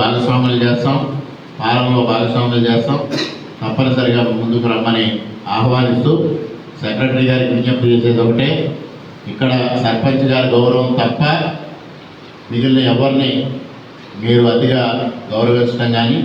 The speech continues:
వారికి లేనిపోయిన అధికారాలు అప్పగించడం కానీ చెయ్యొద్దు దయచేసి.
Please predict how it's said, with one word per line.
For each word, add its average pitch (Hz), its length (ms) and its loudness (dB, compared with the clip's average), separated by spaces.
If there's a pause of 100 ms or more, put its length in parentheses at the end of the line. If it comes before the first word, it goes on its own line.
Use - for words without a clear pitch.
(800)
వారికి 127 420 2
లేనిపోయిన 127 480 2
అధికారాలు 117 460 0
అప్పగించడం 117 560 -2
కానీ 110 180 0 (460)
చెయ్యొద్దు 120 440 0
దయచేసి. 110 420 2